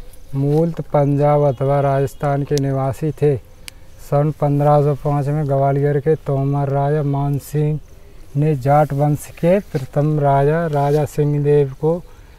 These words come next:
गोद की जमींदारी प्रदान की गई थी। इसी वंश के राजा भीम सिंह सन सत्रह सौ तीन में राजगद्दी पर बैठे और सत्रह सौ छत्तीस ईस्वी में भदावरों शासकों ने इस किले को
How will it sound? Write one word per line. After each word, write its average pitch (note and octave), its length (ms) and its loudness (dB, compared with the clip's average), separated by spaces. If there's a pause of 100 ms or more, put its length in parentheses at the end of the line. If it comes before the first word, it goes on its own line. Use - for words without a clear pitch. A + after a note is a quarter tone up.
(180)
गोद C#3 320 0
की D#3+ 200 0
जमींदारी C#3 680 2
प्रदान C3+ 440 -2
की C#3+ 260 -2
गई C#3 200 0
थी। E3 260 -4 (680)
इसी D#3 280 0
वंश D#3+ 360 4
के D#3+ 220 2
राजा D3+ 340 4
भीम C3+ 340 0
सिंह F3+ 500 -2 (120)
सन E3 300 -2
सत्रह D3+ 520 0
सौ D3+ 160 -2
तीन D#3 320 0
में E3 160 2
राजगद्दी C#3+ 600 0
पर D3+ 220 -4
बैठे D3+ 460 -2 (680)
और D3 240 2
सत्रह D3 640 2
सौ E3 180 2
छत्तीस - 680 -2
ईस्वी D3+ 400 -2
में F3+ 160 -4
भदावरों C3 480 0
शासकों C#3+ 580 -2
ने E3+ 160 0
इस D3 100 -6
किले C#3 400 -2
को G#3 220 -2